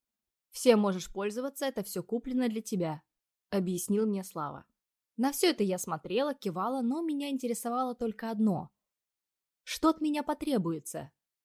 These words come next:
Вновь повторила я свой вопрос. «Лера», — недовольно поморщился Миша, —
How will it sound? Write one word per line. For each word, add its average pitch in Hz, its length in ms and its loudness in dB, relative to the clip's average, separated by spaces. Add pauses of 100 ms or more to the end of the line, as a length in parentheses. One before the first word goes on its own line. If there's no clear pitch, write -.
(400)
Вновь 196 300 4
повторила 196 440 -2
я 175 220 2
свой 190 300 -2
вопрос. - 520 -8 (840)
«Лера», — 196 640 2 (640)
недовольно 190 480 2
поморщился 196 640 -4
Миша, — 196 360 -4